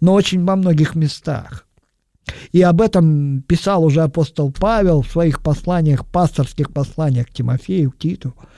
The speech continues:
о том, что будут люди, э, непокорны родителям, непримирительны, завистливы, горды и так далее, и так далее. Читайте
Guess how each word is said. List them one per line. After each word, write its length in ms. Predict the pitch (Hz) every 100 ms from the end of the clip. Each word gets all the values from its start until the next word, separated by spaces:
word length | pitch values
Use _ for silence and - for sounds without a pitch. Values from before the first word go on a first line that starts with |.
| - - - -
о 120 | 139
том, 160 | 147
что 160 | 123 151
будут 360 | 135 156 139 151
люди, 460 | 196 208 160 131 - - - -
э, 420 | 143 139 131 120 - _ _ -
непокорны 920 | 165 202 - 180 - 214 202 170 170
родителям, 580 | 165 147 151 143 131 127
непримирительны, 1000 | 160 180 185 185 175 185 160 147 139 131
завистливы, 720 | 117 185 180 190 - 151 147
горды 540 | 127 180 160 143 196
и 80 | 175
так 200 | 160 185
далее, 280 | 180 254 196
и 20 |
так 220 | 175 202
далее. 240 | 185 147 127
Читайте 540 | - 160 190 156 135